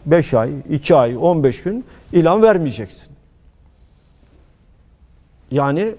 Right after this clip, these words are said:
parasal olarak cezalandırıyor. Batsın, bir daha yayın yapmasın diye. Veya rütük, ekranı karartacaksın diyor. Veya, e, Maliye Bakanlığı talimat veriyor. "Gidin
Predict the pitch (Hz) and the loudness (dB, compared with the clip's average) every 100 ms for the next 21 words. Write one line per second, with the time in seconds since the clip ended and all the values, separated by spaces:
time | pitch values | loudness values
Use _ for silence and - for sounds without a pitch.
0 | - _ _ 139 143 160 226 202 139 160 | -16 _ _ 0 0 0 0 0 0 -4
1 | 196 160 127 123 113 104 95 92 95 110 | -2 -2 0 0 -2 -4 -8 -10 -12 -14
2 | 127 135 139 - 139 214 175 139 120 127 | -2 0 0 -2 -4 -4 -6 0 0 2
3 | 131 123 131 120 - 101 - 98 98 107 | 2 0 2 0 -2 -8 -8 -12 -12 -14
4 | - - 214 202 208 214 139 - - - | -14 0 2 4 2 0 -4 -6 -14 -4
5 | 202 180 139 131 170 165 143 120 131 110 | 0 2 0 -2 0 0 2 0 -4 -4
6 | 104 - 95 87 95 113 - - - - | -8 -10 -16 -14 -16 -16 -20 -20 -20 -20
7 | _ - - - - - - - 175 160 | _ -20 -20 -20 -20 -20 -10 2 4 4
8 | 190 - - - _ 143 135 131 123 107 | 0 -6 -20 -20 _ -2 2 2 2 0
9 | 135 156 156 170 143 - 117 110 107 - | 2 2 2 2 0 -2 -4 -4 -6 0
10 | 123 123 139 139 113 110 139 175 160 135 | 0 0 -4 -4 -4 -4 -4 -8 -12 -6
11 | 147 127 123 | -4 -2 -4